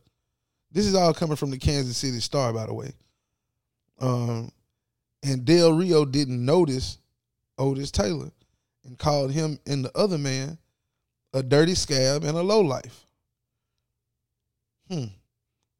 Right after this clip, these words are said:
Del Rio grabbed Taylor around the neck and pulled him to the ground, then exchanged blows. The other was trying to break up the fight. Uh, Randy Kovitz recalled, um,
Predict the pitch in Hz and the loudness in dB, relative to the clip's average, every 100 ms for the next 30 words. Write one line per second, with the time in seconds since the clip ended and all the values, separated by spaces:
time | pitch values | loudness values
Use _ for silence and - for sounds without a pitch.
0 | _ _ _ _ _ 165 226 240 226 202 | _ _ _ _ _ -2 4 6 6 2
1 | 190 170 170 165 - 156 151 147 139 139 | 2 4 4 4 2 2 4 2 2 0
2 | 143 180 185 135 131 143 135 131 131 156 | 0 -2 -2 -6 -2 -2 -2 -6 -4 -2
3 | 165 160 156 - _ _ _ _ _ _ | 0 -2 -4 -8 _ _ _ _ _ _
4 | _ _ - 156 160 151 - 143 139 135 | _ _ -4 -2 0 -2 -2 -2 -2 -2
5 | 123 127 110 107 - - _ _ _ _ | 0 0 0 -6 -14 -20 _ _ _ _
6 | _ _ _ 143 143 135 123 143 135 123 | _ _ _ 0 2 0 -2 -2 -2 0
7 | 131 127 120 - 175 175 165 - - _ | 0 -2 -8 0 4 4 2 -6 -20 _
8 | _ _ _ - 123 117 113 143 147 127 | _ _ _ -8 -4 -2 -2 -2 -4 -4
9 | - 160 156 135 135 135 139 135 131 - | 0 0 0 -6 -6 -4 -2 -2 -4 -10
10 | _ _ _ _ _ _ _ _ _ _ | _ _ _ _ _ _ _ _ _ _
11 | - 123 127 123 120 117 117 | -10 -6 -4 -4 -4 -6 -8